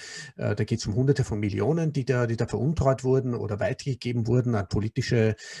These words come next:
äh, Genossen, ähm, und, und, und, äh, ja, Unternehmen, die da sehr eng, äh, politisch verflochten waren. Also die wurde ja, äh, strafrechtlich verurteilt. Ja, man muss sich vorstellen, das ist die Präsidentin jetzt der Europäischen Zentralbank.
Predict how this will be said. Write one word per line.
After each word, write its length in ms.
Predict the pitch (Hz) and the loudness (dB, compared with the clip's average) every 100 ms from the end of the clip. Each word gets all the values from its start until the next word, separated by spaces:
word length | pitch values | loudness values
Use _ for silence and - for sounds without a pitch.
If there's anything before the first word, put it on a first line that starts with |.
| - | -12
äh, 280 | - 101 98 98 | -4 -2 -2 -4
Genossen, 600 | 101 117 160 - 139 123 | -2 -2 0 0 2 0
ähm, 560 | - - 113 113 107 - | -4 -6 -8 -8 -10 -8
und, 300 | 104 101 - | -8 -8 -8
und, 260 | 107 107 | -8 -8
und, 360 | - 104 101 - | -8 -10 -10 -12
äh, 280 | - 107 - _ | -8 -8 -10 _
ja, 160 | 127 107 | 0 2
Unternehmen, 560 | 110 - 101 131 156 | 0 -2 0 2 2
die 100 | 139 | 2
da 340 | 139 131 123 127 | 2 4 4 2
sehr 340 | - - 113 123 | -4 0 0 2
eng, 300 | 139 139 - | 0 0 -2
äh, 160 | 120 123 | -8 -4
politisch 380 | - 120 117 127 | 0 0 0 -4
verflochten 580 | - - 135 - - 131 | -2 2 2 2 0 4
waren. 320 | 120 123 117 - - | 4 4 -2 -14 -6
Also 160 | 139 151 | 0 2
die 160 | 123 | 4
wurde 180 | 127 170 | 6 6
ja, 280 | 139 123 127 - | 6 4 2 -8
äh, 320 | - - - | -14 -12 -10
strafrechtlich 480 | - - 117 123 123 | -6 -2 0 0 -2
verurteilt. 400 | - 123 151 95 | 0 0 2 -2
Ja, 100 | 113 | -2
man 120 | 110 | -2
muss 120 | 123 113 | -2 -2
sich 100 | 110 | 0
vorstellen, 280 | 135 - | 0 0
das 140 | 104 120 | -2 -2
ist 100 | - | -2
die 60 | |
Präsidentin 640 | - 117 120 120 131 - 127 | 0 0 0 -4 -6 -4 -2
jetzt 260 | 120 - | -2 -2
der 160 | 113 110 | 0 0
Europäischen 340 | 107 117 110 | 0 -2 -4
Zentralbank. 680 | - 107 - 127 117 92 - | -4 -6 -2 -2 0 -4 -6